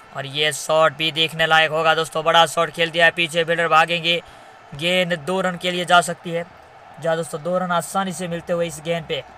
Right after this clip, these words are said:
और दो रन फिर से एक बार लेते हुए रोहित शर्मा। अब आखिरी गेंद नहीं है, पांचवी गेंद है और दो गेंदें बाकी है दोस्तों इस ओवर में।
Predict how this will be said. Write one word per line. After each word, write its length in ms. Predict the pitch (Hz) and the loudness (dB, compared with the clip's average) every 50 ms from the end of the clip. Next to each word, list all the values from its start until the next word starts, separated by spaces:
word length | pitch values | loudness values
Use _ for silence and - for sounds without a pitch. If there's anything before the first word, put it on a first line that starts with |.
| - - - - - - - - - - - - - - - | -20 -20 -20 -20 -20 -20 -20 -20 -20 -20 -20 -20 -20 -14 -10
और 360 | 147 147 147 147 143 147 151 - - - 147 | -8 -8 -8 -8 -10 -12 -14 -14 -16 -16 -10
दो 140 | 143 185 196 | -6 -4 -2
रन 140 | 185 180 175 | -2 -2 -2
फिर 160 | - 175 175 | -4 -8 -10
से 120 | 147 170 170 | -6 -6 -6
एक 120 | 160 156 | -2 0
बार 140 | 170 165 160 | 0 0 0
लेते 220 | 165 165 165 - | -2 -4 -4 -4
हुए 100 | 165 165 | -4 -4
रोहित 180 | 165 165 165 147 | -2 -4 -4 -4
शर्मा। 300 | - - 160 160 143 123 - - - - - - - - | -6 -6 -4 -4 -6 -6 -8 -12 -20 -20 -20 -18 -10 -4
अब 120 | 156 151 160 | 2 6 6
आखिरी 280 | 160 165 - 180 185 165 | 6 6 4 0 -6 -4
गेंद 400 | 165 180 180 185 180 175 165 175 | -2 -2 0 0 0 -2 -2 -2
नहीं 180 | 170 185 180 | -2 -2 -2
है, 100 | 170 185 185 | -2 -2 -2
पांचवी 440 | - 170 165 170 175 165 175 190 | 2 2 4 4 2 0 -4 -6
गेंद 220 | 165 - 185 180 175 | -4 -2 -2 -2 -2
है 80 | 190 | -2
और 140 | 196 185 170 139 | -2 -2 -2 -4
दो 220 | 143 180 202 208 | -4 -4 -4 -4
गेंदें 300 | 180 175 180 180 175 185 | -4 -4 -6 -4 -2 2
बाकी 280 | 170 160 170 - - 185 | 2 2 2 2 -2 -4
है 60 | 180 | -4
दोस्तों 260 | 175 175 165 - 175 | -4 -4 -4 -4 -4
इस 80 | 165 156 | -4 -2
ओवर 160 | 165 160 160 156 | -2 -2 -2 -2
में। 120 | 160 | -6